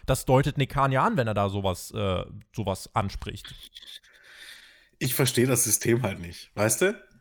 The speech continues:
Speaker 2: Also im Grunde, Pe-, also du hast das W W E Network, verkaufst das an Peacock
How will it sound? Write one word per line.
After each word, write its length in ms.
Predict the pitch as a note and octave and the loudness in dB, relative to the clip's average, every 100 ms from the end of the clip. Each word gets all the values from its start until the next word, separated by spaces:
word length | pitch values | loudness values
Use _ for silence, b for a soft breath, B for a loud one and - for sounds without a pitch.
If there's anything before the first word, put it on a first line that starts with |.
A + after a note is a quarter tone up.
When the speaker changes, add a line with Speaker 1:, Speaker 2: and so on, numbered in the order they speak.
| _ | _
Speaker 2:
Also 180 | - C3+ | 0 2
im 120 | C#3+ | 2
Grunde, 220 | C3 D#3+ F3+ | 2 2 2
Pe-, 300 | - G#3 C3 | 0 -2 0
also 180 | C3 A#2 | 0 -2
du 340 | A2 A#2 A#2+ | -10 -6 0
hast 220 | C#3+ - | 0 0
das 120 | F3 | -2
W 120 | D3+ C3+ | -2 0
W 80 | |
E 40 | B2 | 2
Network, 440 | A#2 - F3+ F#3 | 0 0 -2 -2
verkaufst 400 | - B2 C3+ C#3+ | -4 0 0 0
das 120 | C#3 | -2
an 160 | A2+ G#2+ | -4 -8
Peacock 520 | - A#3+ - B2 - | -6 -4 -2 -4 -4